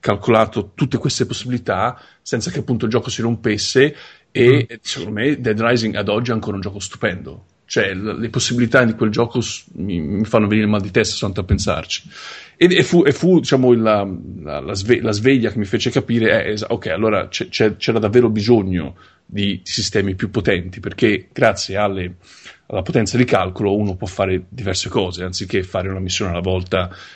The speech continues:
Speaker 1: e, mm, chiuse in scompartimenti, eh, ben definiti. Eh, son-, sono probabilmente i due giochi che mi porto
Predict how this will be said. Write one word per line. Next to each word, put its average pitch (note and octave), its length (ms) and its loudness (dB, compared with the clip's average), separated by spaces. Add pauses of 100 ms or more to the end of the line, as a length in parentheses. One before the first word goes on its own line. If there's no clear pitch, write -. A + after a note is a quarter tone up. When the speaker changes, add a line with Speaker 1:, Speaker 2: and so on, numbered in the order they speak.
(100)
Speaker 1:
e, F#2 480 2 (100)
mm, F2+ 240 -2 (200)
chiuse A2 320 8
in G2+ 60 4
scompartimenti, F2+ 1080 0 (320)
eh, F2 360 -2
ben G2 220 0
definiti. F2+ 580 -2 (420)
Eh, F#2+ 280 2
son-, C#3 240 4
sono D3 200 4
probabilmente C3+ 360 4
i A#2+ 40 4
due B2 120 6
giochi A#2+ 300 4
che - 100 -4
mi A2 100 4
porto G2 680 0